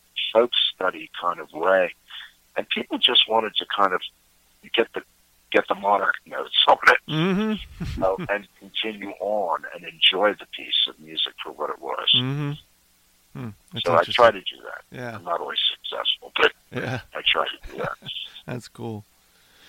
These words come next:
Speaker 2: So the, the record again is Driftwood and, uh, out now, and hopefully people can,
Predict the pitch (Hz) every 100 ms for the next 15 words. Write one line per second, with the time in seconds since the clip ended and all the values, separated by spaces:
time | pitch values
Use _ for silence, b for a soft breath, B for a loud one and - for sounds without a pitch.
0 | b b b b 196 196 202 170 175 165
1 | 156 160 180 233 277 196 175 180 180 180
2 | - 156 139 131 127 - 170 - 165 170
3 | 175 165 156 - 147 135 131 127 123 131
4 | 123 120 117 131 131 139 - - 151 151
5 | 156 156 147 123 120 165 - 156 143 -
6 | 147 139 135 - 120 113